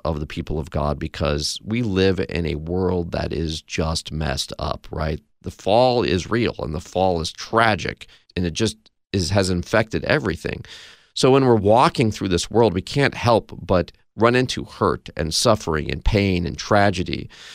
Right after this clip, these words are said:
Uh, when Jesus in his Sermon on the Mount says, you know, "Blessed are you when you hunger for thirst and righteousness," this is what he's talking about. The more we start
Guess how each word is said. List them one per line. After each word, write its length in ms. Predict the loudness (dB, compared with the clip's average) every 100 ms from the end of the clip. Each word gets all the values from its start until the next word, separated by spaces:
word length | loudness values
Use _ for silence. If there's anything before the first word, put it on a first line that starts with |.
| -20 _
Uh, 180 | 2 4
when 280 | 4 0 -4 _ _ -2
Jesus 440 | 2 2 2 0
in 80 | 0
his 180 | 0 0
Sermon 220 | 2 4
on 80 | 4
the 60 |
Mount 400 | 2 2 2 -2
says, 320 | 0 2 2 0
you 60 |
know, 80 | -4
"Blessed 340 | 2 2 2
are 60 | 0
you 140 | 0
when 100 | 0
you 80 | -2
hunger 300 | -2 -2 -2
for 120 | -4
thirst 260 | -2 -2 -2
and 100 | 0
righteousness," 500 | 2 2 -2 -4 -4
this 180 | -2 -2
is 80 | 0
what 140 | 0
he's 100 | 0
talking 320 | 2 2 2
about. 240 | -2 -4 -6 -16 -14 -2
The 80 | 2
more 240 | 6 6
we 100 | 4
start 360 | 4 4 4